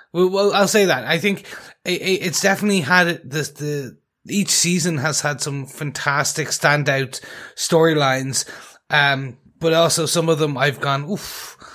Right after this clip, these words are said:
that was a swing and a miss." Um, I am still watching it. I am looking forward to the season seven.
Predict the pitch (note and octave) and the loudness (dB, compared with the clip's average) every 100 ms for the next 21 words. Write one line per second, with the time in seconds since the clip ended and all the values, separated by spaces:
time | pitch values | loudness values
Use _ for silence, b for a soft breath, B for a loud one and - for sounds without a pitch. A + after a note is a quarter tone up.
0 | B - D#3+ D3+ A#2 D3+ C#3 B2+ D#3+ D3+ | B -10 -4 -2 -2 -2 -2 -2 0 0
1 | - B B B B - D3+ D3 C#3 B2+ | 0 B B B B 2 4 4 2 -2
2 | _ - F3+ F#3 F#3 E3+ F#3 D#3 D#3+ E3 | _ -2 2 4 4 2 2 2 2 2
3 | D#3+ D#3 - C#3+ C#3+ C#3+ D3 - D3+ C3 | -2 -2 -2 0 0 0 -2 -2 -4 -6
4 | C#3+ D3 D3 D3 D3+ C#3 C3 C#3 C3+ C3+ | -2 2 0 0 -4 -4 -4 -2 0 0
5 | A#2 C#3+ A#2+ C3 D3 C#3+ C#3 A#2 | -2 -2 -4 0 0 2 -2 -8